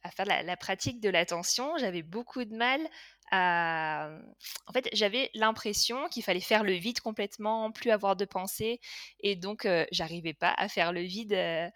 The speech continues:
à, à l'intérieur de moi. Et du coup, je, je me trouvais nulle <laughs> en, en pratique de l'attention. Euh,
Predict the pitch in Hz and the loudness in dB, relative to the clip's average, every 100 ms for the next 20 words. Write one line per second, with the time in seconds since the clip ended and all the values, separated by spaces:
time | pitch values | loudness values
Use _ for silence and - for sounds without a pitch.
0 | - - - 190 - - 190 196 202 196 | -14 -20 -6 -2 0 2 2 2 2 2
1 | 185 185 185 185 185 214 220 175 165 151 | 4 4 2 2 4 6 6 6 4 2
2 | 151 156 165 - 254 226 196 185 165 165 | 0 -4 -8 -8 -6 -6 -6 -8 -8 -10
3 | 170 156 - 208 180 180 190 208 240 - | -10 -10 -6 -4 -2 -2 -2 -4 -2 -4
4 | - - 214 185 - 202 196 196 196 - | -4 -4 -2 -2 -2 -2 0 2 2 -2
5 | 202 196 175 175 175 - 269 - - - | -2 2 4 2 -2 -2 -2 -6 -12 -12
6 | - - - 208 202 190 190 190 185 | -12 -14 -2 4 6 6 6 6 4